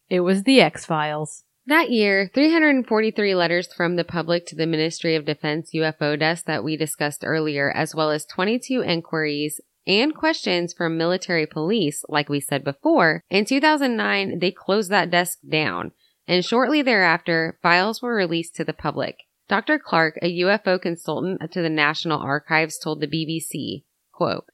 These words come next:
Speaker 2: "Since the Freedom of Information Act arrived in two thousand five, this subject, U F Os, have become the third most popular subject for people to write to the Ministry of Defense, saying,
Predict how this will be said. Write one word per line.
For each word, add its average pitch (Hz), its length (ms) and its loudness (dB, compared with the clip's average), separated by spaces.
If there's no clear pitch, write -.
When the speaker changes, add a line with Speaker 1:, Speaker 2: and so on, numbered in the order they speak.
Speaker 2:
"Since 220 280 0
the 202 80 -2
Freedom 208 400 0
of 175 80 -2
Information 170 580 0
Act 147 300 -2
arrived 143 440 0
in 156 120 -4
two 156 180 -6
thousand 135 380 -6
five, 160 460 0
this 247 280 0
subject, 160 480 0
U 196 160 0
F 247 180 0
Os, 156 200 0
have 156 120 -4
become 165 280 -2
the 151 100 0
third 208 340 0
most 220 300 -2
popular 175 400 -2
subject 156 520 -6
for 160 120 -8
people 170 260 -6
to 160 180 -6
write 147 520 0
to 220 120 2
the 196 120 2
Ministry 165 500 2
of 156 100 0
Defense, 151 640 -4
saying, 98 600 -2